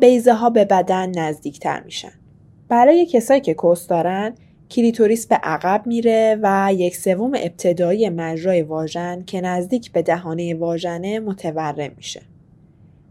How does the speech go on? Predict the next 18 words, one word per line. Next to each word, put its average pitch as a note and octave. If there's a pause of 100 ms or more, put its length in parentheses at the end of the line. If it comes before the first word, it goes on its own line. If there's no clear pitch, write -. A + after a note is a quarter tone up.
(160)
مرحله C#4+
بعدی C4+
مرحله F3
ارگاسمه. - (600)
ما A#3
در B3
برنامه F#3
شونزده A#3+
از E3+
فصل C#4
اول C4
آویشن A#3 (360)
درباره F#3
ارگاسم F#3+
با F3
هم F3
حرف F3+
زدیم -